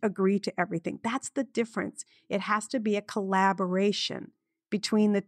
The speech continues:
two of you where you both decide, "Yeah, this makes sense, this is fair." If you go to an advisory firm, and I have advisory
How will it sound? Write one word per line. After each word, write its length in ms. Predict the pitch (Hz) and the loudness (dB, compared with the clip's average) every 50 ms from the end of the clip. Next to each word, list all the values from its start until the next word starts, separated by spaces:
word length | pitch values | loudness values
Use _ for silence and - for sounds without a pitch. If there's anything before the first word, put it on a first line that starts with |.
| - - | -4 0
two 140 | - 233 226 220 | 2 4 6 4
of 140 | 214 185 - | 4 4 2
you 140 | 190 170 156 - - - - - _ - | -2 -2 -2 -2 -6 -12 -20 -20 _ -2
where 160 | - 202 208 208 | 2 2 4 4
you 80 | 208 | 2
both 400 | 185 170 214 208 214 220 220 - | 2 4 4 6 6 4 2 -2
decide, 580 | - - 208 - - 214 202 202 196 185 175 175 _ _ _ - 226 | -4 -4 -4 0 2 4 4 4 4 2 0 -4 _ _ _ -2 0
"Yeah, 120 | 226 - - | 0 0 0
this 200 | - - - - | -2 -10 -8 -8
makes 200 | 196 208 - - - | -6 -4 -2 0 0
sense, 200 | 208 190 180 - | 0 0 -2 -4
this 200 | - 190 175 - | -4 -4 -4 -2
is 180 | 190 180 - - - 202 | -2 -2 -4 -2 0 0
fair." 300 | 196 185 - - - - _ _ _ _ _ _ | 0 2 0 -2 -4 -6 _ _ _ _ _ _
If 140 | - - - | -6 -4 -2
you 60 | 220 | 0
go 180 | 185 226 220 233 | 2 4 4 6
to 120 | 254 269 277 | 6 4 2
an 60 | 277 | 2
advisory 500 | 277 277 247 240 240 226 - 240 233 233 233 - | 2 2 2 2 2 0 0 -2 -2 -2 -2 -2
firm, 320 | 226 220 220 220 220 220 - _ _ _ _ - | -2 0 0 0 -2 -4 -8 _ _ _ _ 0
and 140 | 214 208 202 | 2 4 6
I 160 | 214 254 311 | 6 6 6
have 300 | 330 285 330 381 392 370 | 6 6 6 4 4 4
advisory 460 | 320 226 - 214 196 185 - 185 196 | 0 0 2 2 0 0 0 -4 -4